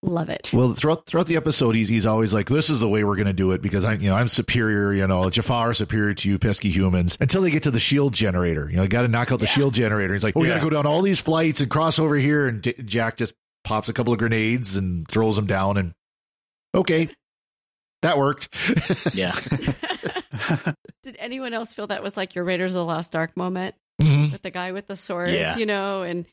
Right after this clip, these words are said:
Speaker 1: and Indiana Jones just pulls out his gun and
Speaker 2: Yep. Yep. Exactly. It's like,
Speaker 1: Yeah.
Speaker 2: "Eh, I ain't, ain't got the patience for this." Boom. <laughs>
Speaker 4: Yeah, no, that was, that was a good payoff to all the, the ribbing he gave,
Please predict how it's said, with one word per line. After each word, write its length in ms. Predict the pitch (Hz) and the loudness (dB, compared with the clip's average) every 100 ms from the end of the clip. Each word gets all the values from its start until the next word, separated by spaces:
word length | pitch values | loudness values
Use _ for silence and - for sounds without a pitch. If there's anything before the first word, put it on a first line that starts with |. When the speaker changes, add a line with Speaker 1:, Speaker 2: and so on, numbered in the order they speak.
| _ _ - | _ _ -6
Speaker 1:
and 260 | 170 170 - _ | -4 -4 -8 _
Indiana 300 | 196 185 175 | -2 0 -2
Jones 320 | 170 175 180 | -2 -2 -2
just 200 | 170 165 | -4 -6
pulls 240 | - 170 185 | -2 -2 -2
out 140 | 165 | -4
his 160 | 165 160 | -4 -4
gun 300 | 160 156 165 | -4 -4 0
and 60 | |
Speaker 2:
Yep. 180 | 113 123 _ _ - | 0 -2 _ _ -4
Yep. 160 | 104 - | -2 0
Exactly. 540 | 110 92 98 95 95 85 | 0 0 0 0 -2 0
It's 120 | 113 | 0
like, 120 | 110 | 2
Speaker 1:
Yeah. 240 | 151 147 143 | 2 0 0
Speaker 2:
"Eh, 0 | |
I 40 | |
ain't, 260 | 143 131 95 | 0 -2 -2
ain't 140 | 127 123 | -2 0
got 120 | 110 | 0
the 60 | |
patience 360 | 107 107 - 95 | 0 0 0 0
for 100 | 101 | 2
this." 260 | 98 98 - _ _ | 2 0 -4 _ _
Boom. 500 | - - 113 98 92 - | -6 0 2 2 -2 -6
<laughs> 80 | - 160 196 202 - - 226 | -4 -2 -2 -4 -6 -6 -6
Speaker 4:
Yeah, 220 | 180 160 156 | -4 -6 -6
no, 120 | 85 | -6
that 120 | 85 | -6
was, 180 | 87 90 | -6 -4
that 140 | 101 | -2
was 120 | 101 | -2
a 40 | 104 | 0
good 180 | 98 82 | -2 -2
payoff 420 | 95 90 82 - | -2 0 -2 -4
to 120 | - | -4
all 160 | 78 82 | -2 -2
the, 320 | 78 78 80 82 | -4 -6 -8 -2
the 120 | 85 | 0
ribbing 440 | 82 82 80 78 | 0 0 0 -2
he 120 | 80 | -2
gave, 400 | 80 85 80 78 | -2 0 -2 -4